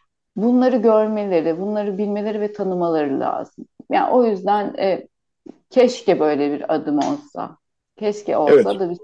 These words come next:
Speaker 1: Türkiye'nin her yerine götürebilsek bu sergiyi ve anlatabilsek.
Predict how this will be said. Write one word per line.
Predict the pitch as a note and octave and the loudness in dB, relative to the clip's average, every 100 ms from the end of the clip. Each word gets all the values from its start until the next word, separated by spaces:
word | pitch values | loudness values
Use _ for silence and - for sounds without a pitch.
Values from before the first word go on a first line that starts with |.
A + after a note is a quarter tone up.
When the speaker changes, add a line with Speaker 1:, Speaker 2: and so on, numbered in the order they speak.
| - | -16
Speaker 1:
Türkiye'nin | - - F#3 F3+ | -8 -4 -2 0
her | F3+ E3 | 0 0
yerine | E3 F3 | 0 -2
götürebilsek | E3 E3 E3 E3 D#3 E3 - E3+ - | -2 -4 -4 -6 -4 -6 -6 -12 -12
bu | - | -18
sergiyi | - E3 D3+ D3+ D#3+ | -8 -6 -4 -6 -8
ve | E3+ | -6
anlatabilsek. | D3+ D3 C#3+ - - - - _ - | -2 -2 -4 -8 -12 -12 -12 _ -20